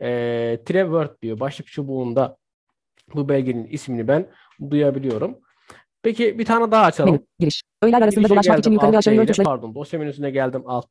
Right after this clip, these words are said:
Speaker 1: Denizli ile.
Speaker 2: Yeni.
Speaker 1: Aşağı yeniye geliyorum.
Speaker 2: Yeni. Liste kutusu. Boş belge. Üç
Speaker 1: Taba
Speaker 2: içinde bir.
Speaker 1: basıp
Speaker 2: Bir öğeye gitmek için yol-
Speaker 1: liste kutusundan boş belgeyi tıklıyorum ve enterlıyorum.
Speaker 2: Belge dört tire Word.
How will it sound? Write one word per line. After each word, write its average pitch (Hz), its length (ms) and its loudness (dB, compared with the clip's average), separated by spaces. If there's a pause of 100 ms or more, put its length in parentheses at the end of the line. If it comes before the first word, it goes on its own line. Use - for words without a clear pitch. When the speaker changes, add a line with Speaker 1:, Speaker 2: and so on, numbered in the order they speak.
Speaker 1:
Denizli 107 340 -8
ile. 170 380 -2
Speaker 2:
Yeni. 180 140 4 (220)
Speaker 1:
Aşağı 170 440 2
yeniye 131 320 -4
geliyorum. 208 540 -4 (200)
Speaker 2:
Yeni. 175 180 2 (200)
Liste 226 160 0
kutusu. 156 260 -2 (220)
Boş 233 140 2
belge. 147 200 0 (200)
Üç - 60 2
Speaker 1:
Taba 202 60 2
Speaker 2:
içinde 190 180 4
bir. 151 60 2
Speaker 1:
basıp 208 300 -2
Speaker 2:
Bir 240 80 0
öğeye 220 160 4
gitmek 214 200 0
için 214 120 2
yol- 208 80 4
Speaker 1:
liste 208 160 -8
kutusundan 117 560 -10
boş 170 240 -6
belgeyi 190 340 -4
tıklıyorum 202 540 0 (280)
ve 214 60 -4
enterlıyorum. 151 540 -4 (260)
Speaker 2:
Belge 220 200 4
dört 214 120 2
tire 208 120 2
Word. 139 140 4